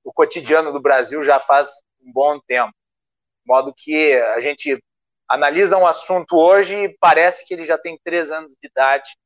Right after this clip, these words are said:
no dia seguinte. Então, tudo muda muito rapidamente e a gente não consegue ter uma, uma, uma noção orgânica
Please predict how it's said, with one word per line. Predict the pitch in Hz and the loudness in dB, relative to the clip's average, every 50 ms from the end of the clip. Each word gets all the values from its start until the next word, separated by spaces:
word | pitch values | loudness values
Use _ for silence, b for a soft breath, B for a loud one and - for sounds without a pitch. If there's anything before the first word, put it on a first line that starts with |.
| _ _ _ _ _ _ _ _ _ | _ _ _ _ _ _ _ _ _
no | 135 127 | -20 -20
dia | 117 135 139 131 | -10 -8 -8 -8
seguinte. | - - 151 _ _ _ _ _ - - - _ _ _ _ _ _ _ _ | -8 -12 -18 _ _ _ _ _ -20 -20 -20 _ _ _ _ _ _ _ _
Então, | - 147 151 151 _ | -8 -8 -8 -8 _
tudo | 190 175 185 | -16 -16 -14
muda | 165 156 156 165 185 202 202 165 139 127 110 104 | -14 -14 -10 -6 -2 0 0 2 4 2 2 2
muito | 123 143 165 165 - 143 | -2 -10 -12 -8 -8 -2
rapidamente | - 151 156 156 - 143 143 135 127 139 156 170 170 165 - - - _ _ _ _ _ _ _ _ | 0 0 0 0 0 -4 -4 -4 -2 -2 -4 -4 -4 -6 -14 -18 -18 _ _ _ _ _ _ _ _
e | - 123 | -8 -8
a | |
gente | 123 151 160 | -6 -4 -2
não | 170 170 | -2 -2
consegue | 170 190 175 156 - - 175 170 180 175 147 139 117 - - | 2 2 2 2 0 2 2 2 2 2 0 -6 -10 -10 -6
ter | 143 147 160 160 | -4 0 2 2
uma, | 139 120 120 117 120 120 120 117 113 107 98 95 - _ _ - | 2 2 -2 -6 -4 -4 -4 -2 -4 -6 -8 -12 -14 _ _ -12
uma, | 117 113 113 - _ | -10 -10 -10 -10 _
uma | 139 143 143 | -4 -2 -2
noção | 156 160 151 135 - - - 190 180 185 180 | 0 2 0 0 -2 -2 0 0 2 4 4
orgânica | 160 147 135 123 143 160 160 156 123 - _ - | 2 2 0 0 0 -2 0 -2 -4 -14 _ -16